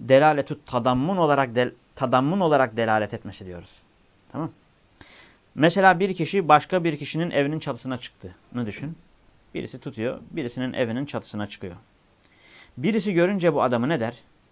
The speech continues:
"Hâzer raculu sa'ada alel beyt" der mesela. Bu adam evin üzerine çıktı. Halbuki adam evin cüzlerinin hepsine mi çıktı? Yok. Hatta şöyle düşün.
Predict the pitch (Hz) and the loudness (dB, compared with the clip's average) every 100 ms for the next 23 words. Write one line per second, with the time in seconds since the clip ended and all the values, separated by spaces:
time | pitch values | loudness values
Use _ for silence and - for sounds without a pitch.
0 | _ _ _ _ _ _ _ _ _ _ | _ _ _ _ _ _ _ _ _ _
1 | - 170 185 170 151 180 156 156 147 170 | -4 6 6 6 0 0 0 -4 -2 -2
2 | 151 151 143 139 131 127 - 101 98 - | 0 0 -2 -2 -2 -2 -2 -6 -6 -12
3 | 90 90 160 165 143 190 - 131 156 151 | -14 -4 0 2 2 -2 0 -2 0 -2
4 | 120 110 107 - - - 196 190 - 147 | -2 -4 -6 -12 -14 0 0 0 -4 0
5 | 180 160 - 139 170 170 139 139 143 143 | 0 -2 -2 -2 -2 -4 -4 -4 -2 -2
6 | 170 139 107 - _ _ _ - 208 - | -2 -4 -8 -12 _ _ _ -6 -4 -4
7 | 175 131 - - 113 - _ _ _ _ | -6 -6 -10 -14 -14 -14 _ _ _ _
8 | 156 127 - _ - - - 190 208 196 | -2 -2 -2 _ -20 -10 2 4 4 2
9 | 214 202 147 - - 123 113 170 202 | 0 2 0 -2 -6 -8 -6 -6 -6